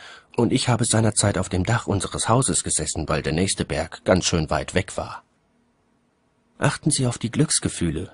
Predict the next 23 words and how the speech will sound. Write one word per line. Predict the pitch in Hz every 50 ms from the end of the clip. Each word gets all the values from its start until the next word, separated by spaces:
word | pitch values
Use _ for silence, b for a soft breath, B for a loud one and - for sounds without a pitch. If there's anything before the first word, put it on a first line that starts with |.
| _
die | - 80 76
dann | - 76 85 98 101
und | 76 78 76 -
wann | 82 87 98 95
in | 78 78 62
Ihnen | 57 71 76 73 76 - -
hochsteigen, | 107 117 - - - 85 - - - - - _ _ _ _
wenn | - - -
Sie | - -
da | - 76
hinaufschauen. | - - 80 80 85 - - - - - - - - - - - _ _ _ _ _ _ _ _ _ _ _ _ _ _ _ _ _ _ _ _ _ _ _
Sie | - - 76 71
werden | - - 73 - 80
zugeben | - - - 82 78 85 82 80 90 90
müssen, | 95 95 - - 98
dass | 82 78 -
Ihre | 78 78 - 78
Empfindungen | 80 73 - - - 85 82 90 101 110 113 123 127
durchaus | - - 98 - - - - 135 143 - - - - - - _ _
Liebe | - - - 117 - 95 90
genannt | - - 80 73 73 - - -
werden | 78 78 - 73 -
können. | - - 73 73 - -